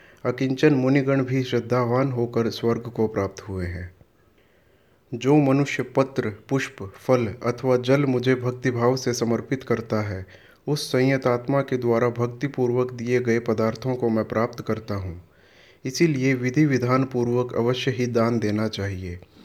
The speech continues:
थोड़ा हो या अधिक, इसकी कोई गणना नहीं करनी चाहिए। जो पुत्र पृथ्वी पर पड़े हुए आतुर पिता के द्वारा दान दिलाता है, वह धर्मात्मा पुत्र देवताओं के लिए भी पूजनीय होता है।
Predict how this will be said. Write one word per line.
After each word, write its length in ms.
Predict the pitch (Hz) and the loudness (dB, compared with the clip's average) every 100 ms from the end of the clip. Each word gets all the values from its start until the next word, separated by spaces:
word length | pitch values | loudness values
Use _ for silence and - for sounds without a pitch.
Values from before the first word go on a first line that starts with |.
| - - _ - | -20 -20 _ 0
थोड़ा 220 | 135 147 | 4 4
हो 260 | 143 135 131 | 4 4 4
या 160 | 123 | 4
अधिक, 400 | - 107 120 120 | 2 0 -2 -2
इसकी 320 | 113 117 - | -4 -4 -6
कोई 280 | 127 127 131 | 0 2 4
गणना 380 | 127 120 123 123 | 4 2 2 2
नहीं 280 | 120 113 117 | 0 0 -2
करनी 340 | 113 107 110 | -4 0 0
चाहिए। 500 | 104 101 95 92 87 - - - - - - _ _ - | 0 -4 -4 -8 -10 -12 -20 -20 -20 -20 -20 _ _ -4
जो 180 | 123 160 | 2 2
पुत्र 380 | 160 151 143 143 | 2 -2 0 -2
पृथ्वी 420 | 131 131 147 151 | -2 -2 2 4
पर 180 | 135 123 | 4 2
पड़े 320 | 127 123 131 | 4 4 4
हुए 280 | 117 120 120 | 2 0 2
आतुर 380 | 117 117 139 | 0 0 -2
पिता 340 | 131 127 127 127 | -2 -4 -2 -2
के 160 | 123 | -2
द्वारा 320 | 117 113 113 113 | -2 0 0 0
दान 320 | 110 120 120 | 2 2 2
दिलाता 440 | 113 104 98 117 | 0 -2 -2 -2
है, 400 | 104 98 90 - _ _ _ _ | -2 -6 -8 -18 _ _ _ _
वह 160 | 117 156 | 0 2
धर्मात्मा 640 | 131 123 127 127 127 139 | 2 0 2 0 2 0
पुत्र 380 | 139 135 131 131 | 0 -4 0 0
देवताओं 480 | 123 127 127 135 139 | 2 2 2 2 2
के 180 | 135 123 | 0 0
लिए 220 | 123 123 | 2 0
भी 180 | 123 123 | -2 -4
पूजनीय 480 | 123 117 117 120 | -2 -2 0 0
होता 460 | 123 107 95 95 92 | 0 -2 -4 -4 -4
है। 260 | 95 90 | -4 -8